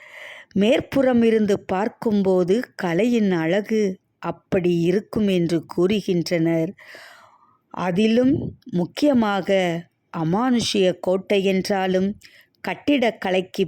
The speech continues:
பெயர் பெற்றதாக காணப்படுகிறது. இதை பற்றி இன்னும் சொல்லிக்கொண்டே போகலாம்.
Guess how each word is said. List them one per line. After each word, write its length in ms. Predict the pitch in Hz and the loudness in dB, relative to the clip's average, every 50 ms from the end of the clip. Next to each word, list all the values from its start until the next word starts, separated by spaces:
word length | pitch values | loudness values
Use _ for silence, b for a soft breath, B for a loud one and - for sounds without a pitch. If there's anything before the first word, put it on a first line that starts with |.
| 175 | -2
பெயர் 280 | - 185 175 175 214 247 | -2 0 0 2 0 2
பெற்றதாக 800 | 240 247 214 220 - - 214 190 196 196 185 180 156 185 175 - | 0 -2 -2 -2 -2 -4 -2 -2 0 -2 -2 -2 -2 -4 -4 -4
காணப்படுகிறது. 1200 | - 180 165 165 175 165 - - 180 165 165 151 - 175 160 165 165 147 165 160 156 156 240 - _ b b b b b b b b b b b b b b b b b b b _ _ _ _ _ _ _ _ _ _ _ _ _ _ _ | -6 -6 -4 -4 -4 -6 -4 -4 -2 -2 -2 0 0 0 0 0 -2 0 0 0 0 -2 -4 -8 _ b b b b b b b b b b b b b b b b b b b _ _ _ _ _ _ _ _ _ _ _ _ _ _ _
இதை 300 | - 208 175 190 180 170 | -4 0 2 2 0 0
பற்றி 680 | 170 - 190 185 156 - - - 240 233 233 240 - - | 0 -4 -4 -4 -4 -4 -2 0 0 2 0 -2 -6 -8
இன்னும் 520 | - - 190 190 202 220 226 233 214 196 | -4 -2 0 2 2 2 2 2 2 0
சொல்லிக்கொண்டே 960 | 175 - - 190 165 175 180 214 202 - _ - 208 202 202 190 208 202 220 | 0 0 0 0 2 2 0 -2 -4 -6 _ -2 0 0 2 2 2 2 2
போகலாம். 800 | 220 - - 190 170 160 - 175 165 160 160 156 151 156 190 - | 0 -2 -2 -2 -2 0 0 -2 -2 0 -2 -2 -4 -4 -6 -8